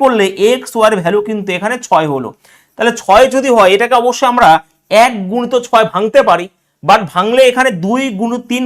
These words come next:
ভাঙতে হবে, এখানে দুই আর তিন, ঠিক আছে? দুই আর তিন যদি ভাঙি, তাহলে এখানে দুইয়ের সাথে যদি ছয় গুণ করি, এটা বারো হয়ে যাবে, আর তিন গুণ আঠারো হয়ে যাবে। তাহলে কাটাকা-, মানে যে, তুমি যদি রেশিও করো, তাহলে উত্তর যেটা হবে দুই আর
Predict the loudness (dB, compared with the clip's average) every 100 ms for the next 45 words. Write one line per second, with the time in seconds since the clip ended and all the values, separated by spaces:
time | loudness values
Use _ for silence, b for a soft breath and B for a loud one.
0 | -4 -4 -2 0 0 0 -4 -6 -8 -6
1 | -2 -2 -2 -6 -14 -16 _ _ _ -2
2 | 2 2 -2 -10 _ _ _ _ _ _
3 | _ 0 4 4 4 -2 -2 -2 0 2
4 | 2 0 2 2 2 -2 0 0 0 -2
5 | -2 -2 -4 -4 -8 -2 2 2 0 -4
6 | -2 0 2 4 4 2 2 0 2 2
7 | 0 -8 _ -8 -6 -4 -4 -2 0 0
8 | 2 0 2 2 2 -2 -4 -12 _ _
9 | -10 -2 -2 0 0 2 0 0 -4 -12
10 | -8 -4 0 4 2 2 -2 2 2 0
11 | -2 b b -4 -4 -2 -4 -2 0 0
12 | 0 -2 -4 -2 -2